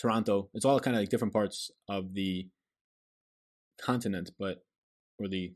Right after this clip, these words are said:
the country slash kinda Canada, Toronto. Um, yeah, one of those three probably.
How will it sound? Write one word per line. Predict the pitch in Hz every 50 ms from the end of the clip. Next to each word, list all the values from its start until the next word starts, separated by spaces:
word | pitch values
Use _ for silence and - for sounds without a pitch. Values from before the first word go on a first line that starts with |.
| - -
the | 95 92 87 - _
country | - - 120 117 - 113 110 104
slash | - - 101 95 95 95 - - - - - _ _ _ _ _ _ _ _ _ _ _ _ _ _ _ _ _ _ _ -
kinda | - 101 104 101
Canada, | - 104 104 92 92 95 95
Toronto. | - - 95 90 90 95 95 95 - - - - _ _ _ _ -
Um, | 98 98 98 95 95 92 92 92 - _ _ _ _ _ _ _ _ _ _ _ _ _ _ _ _ _ _ _ _ _ _ _ _ _ _ _ _ _ _ _ -
yeah, | 113 104
one | 98 110 123
of | 123
those | 117 104 -
three | - 104 98
probably. | 90 92 92 92 92 92 87 85